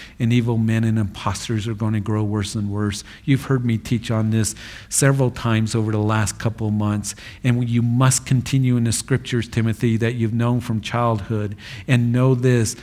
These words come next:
that the time's gonna come when they will not endure sound doctrine, but they will give their ears over, itchy ears, to,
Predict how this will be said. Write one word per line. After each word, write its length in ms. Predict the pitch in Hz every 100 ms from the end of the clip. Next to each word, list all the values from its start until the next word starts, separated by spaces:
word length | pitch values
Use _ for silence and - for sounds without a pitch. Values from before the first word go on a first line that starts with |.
| -
that 120 | 120
the 100 | 123
time's 420 | - - 127 135
gonna 220 | - 123 117
come 400 | - 127 127 120
when 200 | 120 117
they 160 | 120
will 180 | 117 117
not 340 | 117 120 143
endure 420 | 143 120 120 127 123
sound 380 | - 120 117
doctrine, 520 | 113 113 - 120 110 104 - -
but 100 | 123
they 140 | 127
will 160 | 117 117
give 280 | 113 127 120
their 140 | 123
ears 340 | 127 123 120 120
over, 440 | 117 107 110 107 - - - 156 135 -
itchy 400 | 151 - 120 120 113
ears, 360 | 104 104 101
to, 280 | - 110 101